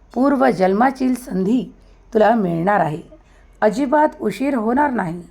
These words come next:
भूतकाळात काय घडले आहे हे देवालाच ठाऊक आहे आणि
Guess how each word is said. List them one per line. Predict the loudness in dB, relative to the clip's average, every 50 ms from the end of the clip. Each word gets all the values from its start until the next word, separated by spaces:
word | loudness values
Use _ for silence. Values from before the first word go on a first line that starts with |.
| -20 -20 _ _ -20 -20 _ _ _ _ -8
भूतकाळात | -4 -2 -2 -2 -2 -4 -2 0 2 4 4 4 2 0 -2 -8 -16 _ _ _ _ _
काय | -2 2 2 2 2
घडले | 0 -2 -8 -10 -8 -6 -2 0
आहे | 0 0 -2 -6 -12 -16 -20 _ _ _ _ _ _ _ _ 0
हे | 0 0
देवालाच | 2 0 0 2 4 4 4 4 4 2 0 -2 -12 _ _ _ _ _ -4
ठाऊक | 0 2 2 2 0 0 -2
आहे | -2 -2 -2 -6 -14 -18 -20 _ _ _ _ _ _ _ _ _ _ _
आणि | 2 2 4 2 2 0 -6